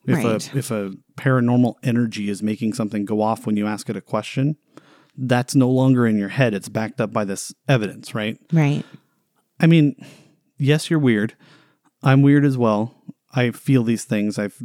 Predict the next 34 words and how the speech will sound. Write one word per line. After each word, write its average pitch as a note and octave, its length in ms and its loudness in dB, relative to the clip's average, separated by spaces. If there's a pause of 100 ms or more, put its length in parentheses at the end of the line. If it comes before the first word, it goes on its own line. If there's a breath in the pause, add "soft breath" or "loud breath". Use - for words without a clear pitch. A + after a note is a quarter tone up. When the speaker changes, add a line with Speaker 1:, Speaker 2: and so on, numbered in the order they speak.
Speaker 1:
believe A#2 300 0
I've G#2 120 -2
heard G#2 260 -6
voices G#2+ 420 -2
and G#2 140 -4
whatever. G#2 420 -4 (440)
But C#3 100 2
on A#2 160 2
that C#3+ 180 0
particular C#3 540 0
one, D3 160 4
it B2 80 2
just A2+ 280 -6
felt A#2 280 -4
so A2 460 -2
fake A#2 500 -2
and G2+ 340 -6
showy G#2+ 560 0 (960)
that B2+ 140 4
I B2+ 40 4
wasn't C3 320 2
sure C3 220 0
I G#2 60 -4
felt C#3+ 320 0
anything. A2 260 0
I C3 60 2
feel F3 180 2
like G3+ 140 0
I C#3+ 80 4
felt C#3+ 360 0
more A#2+ 560 4
in B2+ 180 -4
the A2 100 -4
p-, - 160 -20